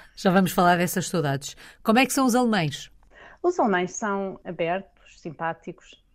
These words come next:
Speaker 2: definitivamente. Têm uma, uma estrutura um pouco diferente.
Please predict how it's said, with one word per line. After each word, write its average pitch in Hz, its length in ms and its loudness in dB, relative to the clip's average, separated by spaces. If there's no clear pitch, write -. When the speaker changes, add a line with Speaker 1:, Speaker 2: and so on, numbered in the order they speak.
Speaker 2:
definitivamente. 160 840 -14
Têm 208 340 0
uma, 196 280 -10
uma 202 200 -8
estrutura 214 440 -10
um 208 80 -8
pouco 196 300 -10
diferente. 180 640 -10